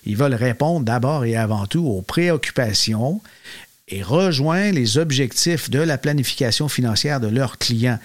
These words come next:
Si c'est quatre pour cent, c'est la cible. Même si le S P cinq cents fait huit cette année-là, c'est pas un échec. L'objectif, c'est quatre. Si le client a fait cinq, ben, tant mieux. Mais on va utiliser différents outils pour aplanir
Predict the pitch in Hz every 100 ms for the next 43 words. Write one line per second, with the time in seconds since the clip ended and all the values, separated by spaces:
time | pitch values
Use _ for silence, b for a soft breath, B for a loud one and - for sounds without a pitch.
0 | B B B - 123 180 180 180 - 156
1 | - 170 156 - 117 104 - 147 131 87
2 | - B B B B 101 117 160 220 190
3 | - - 156 180 185 117 131 123 - 139
4 | 143 120 - 156 156 123 113 156 - -
5 | 123 120 117 165 185 - B B B -
6 | 123 180 196 156 123 - 202 - - 117
7 | 123 135 - 190 - 127 - 156 143 -
8 | - 143 127 135 147 175 135 139 120 -
9 | 165 160 - 113 - 160 156 139 139 151
10 | 170 B B B B 123 156 190 139 127
11 | 143 139 120 135 120 107 135 156 180 B
12 | B B 101 139 143 156 143 151 120 131
13 | 120 - 139 185 B B B B 120 -
14 | - 165 - 175 165 165 180 156 113 95